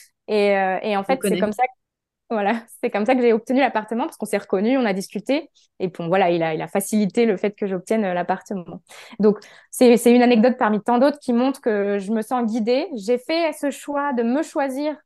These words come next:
Speaker 1: dans mon appel. Et suivre cet appel n'est pas facile. C'est comme se jeter dans le vide, mais une fois qu'on le fait, il y a des soutiens.
Speaker 2: Hmm.
Speaker 1: Il y a quelque chose. Donc, voilà.
Speaker 2: Donc, t'es
Speaker 1: Euh,
Speaker 2: à Annecy, et puis
Speaker 1: oui.
Speaker 2: tu,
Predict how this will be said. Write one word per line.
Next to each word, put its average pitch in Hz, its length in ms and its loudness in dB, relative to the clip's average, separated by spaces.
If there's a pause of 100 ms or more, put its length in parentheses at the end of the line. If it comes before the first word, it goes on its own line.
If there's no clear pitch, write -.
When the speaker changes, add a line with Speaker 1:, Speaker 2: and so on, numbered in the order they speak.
Speaker 1:
dans 214 160 0
mon 294 240 0
appel. 285 320 0 (800)
Et 240 100 -2
suivre 294 380 0
cet 285 160 0
appel 294 320 0
n'est 240 120 0
pas 302 200 -2
facile. 277 340 -6 (160)
C'est 262 100 -6
comme 294 180 -4
se 277 100 -8
jeter 269 240 -2
dans 277 140 -2
le 240 100 -2
vide, 320 200 -2
mais 233 100 -2
une 247 100 -4
fois 392 240 0
qu'on 285 100 -2
le 262 60 -2
fait, 320 280 -4 (440)
il 226 100 -6
y 277 60 0
a 285 60 0
des 285 100 0
soutiens. 233 400 -6 (400)
Speaker 2:
Hmm. 165 160 -10 (180)
Speaker 1:
Il 226 80 -2
y - 20 6
a 220 40 2
quelque 220 260 0
chose. 190 280 -8 (840)
Donc, 240 200 4
voilà. 202 320 2 (440)
Speaker 2:
Donc, 196 200 0
t'es 202 60 -2
Speaker 1:
Euh, - 20 4
Speaker 2:
à 214 160 6
Annecy, 262 440 -2 (380)
et 208 80 -6
puis 247 100 -2
Speaker 1:
oui. 208 120 0
Speaker 2:
tu, - 160 -12